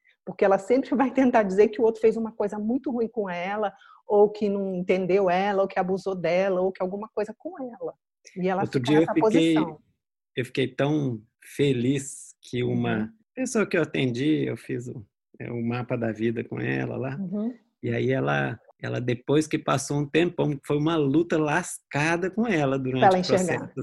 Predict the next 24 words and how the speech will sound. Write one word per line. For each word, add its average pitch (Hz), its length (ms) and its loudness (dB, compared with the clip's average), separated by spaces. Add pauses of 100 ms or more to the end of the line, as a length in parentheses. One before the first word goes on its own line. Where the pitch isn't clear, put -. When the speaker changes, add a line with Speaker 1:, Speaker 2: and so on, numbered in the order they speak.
(140)
Speaker 2:
sabe? 160 280 -2
Speaker 1:
Uhum, 175 260 -6
Speaker 2:
É, 120 200 0
muito 139 500 -2
Speaker 1:
uhum. 240 100 -12
Speaker 2:
forte. 117 340 -10 (460)
E 123 80 -2
aí, 131 220 2
depois 139 440 0
de 143 60 -4
um 143 100 -2
tempo, 143 380 -2
ela 139 160 -2
me 147 120 0
mandou 143 280 0
uma 135 140 -2
mensagem 135 680 -2
assim, 120 260 -8
falou, 123 260 -6
"Marcos, 127 560 -6 (200)
queria 131 220 2
te 131 140 -6
agradecer 135 680 0
muito 139 380 -2